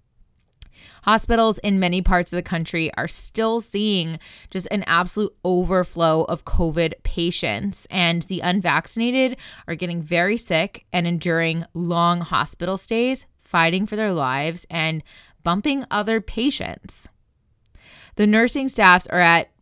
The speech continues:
full capacity in a lot of places in these scenarios, and frankly, they have been for quite some time.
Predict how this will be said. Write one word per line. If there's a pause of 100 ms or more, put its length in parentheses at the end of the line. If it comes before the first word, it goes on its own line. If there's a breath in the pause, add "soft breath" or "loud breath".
full
capacity
in
a
lot
of
places
in
these
scenarios, (380 loud breath)
and
frankly, (100)
they
have
been
for
quite
some
time.